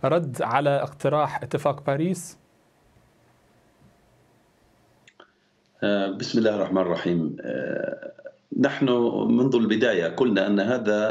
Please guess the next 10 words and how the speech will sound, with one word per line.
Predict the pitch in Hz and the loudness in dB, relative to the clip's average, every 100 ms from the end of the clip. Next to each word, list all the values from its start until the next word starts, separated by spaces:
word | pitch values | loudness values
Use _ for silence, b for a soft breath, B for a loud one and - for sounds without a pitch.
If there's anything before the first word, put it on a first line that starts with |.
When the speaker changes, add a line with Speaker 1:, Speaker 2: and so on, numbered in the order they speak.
| - | -2
Speaker 2:
آه، | - 92 87 - | -2 0 0 0
المقترح | 110 107 104 - 104 107 110 | -2 0 -4 -4 -2 -2 -4
سيكون | - - 127 131 131 127 - - 156 107 92 | -8 -4 -2 0 0 -2 -4 0 2 4 2
للحركة | 90 98 95 90 - 123 - 120 127 131 - b b b b - | 2 2 0 -2 0 0 2 0 0 -4 -18 b b b b -2
آجلا | 135 131 139 135 135 | 0 2 0 2 2
وعاجلا | 143 98 87 85 92 131 | 0 0 0 0 0 0
ردا | 113 95 92 87 | 0 -2 -2 -2
عليه، | 76 90 107 117 - - - _ - | -2 0 2 0 -2 -10 -20 _ -4
آه، | 95 95 | -2 0
تفصيلي، | - 113 - 160 120 - - | -2 -4 0 0 2 -2 -10